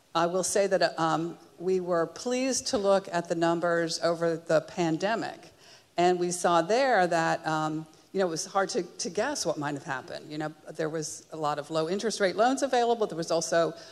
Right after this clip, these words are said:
a real housing supply shortage and a lot of demand.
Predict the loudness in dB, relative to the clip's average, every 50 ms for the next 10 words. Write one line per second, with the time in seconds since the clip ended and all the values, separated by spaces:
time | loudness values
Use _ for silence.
0 | -4 -2 0 2 4 2 2 0 -2 -2 -2 0 0 0 -2 -2 -2 -4 -4 -2
1 | 0 0 2 2 2 0 0 -2 -2 -4 -6 -6 -8 -8 -6 -4 -4 -4 -4 -4
2 | -4 -6 -4 0 0 2 2 0 -2 -6 -10